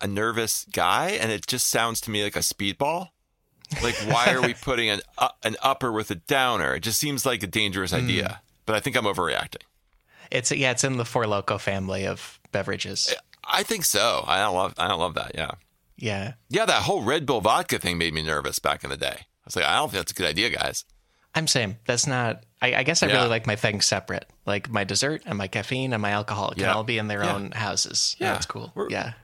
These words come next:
Speaker 1: we're reasonable people. We're not out there trying, you know,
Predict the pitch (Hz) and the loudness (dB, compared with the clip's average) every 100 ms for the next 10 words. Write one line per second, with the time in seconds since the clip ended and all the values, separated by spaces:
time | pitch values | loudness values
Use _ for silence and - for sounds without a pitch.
0 | - - 370 156 170 165 143 127 110 - | -10 -2 -2 0 0 0 0 2 0 0
1 | 107 - 71 90 127 151 - - _ - | -2 0 0 0 0 -2 -4 -20 _ -4
2 | 95 85 80 71 - _ - - - - | -4 -2 0 -2 -4 _ -14 -12 -10 -12
3 | - - 80 55 - 113 98 - | -8 0 0 0 -4 -2 0 0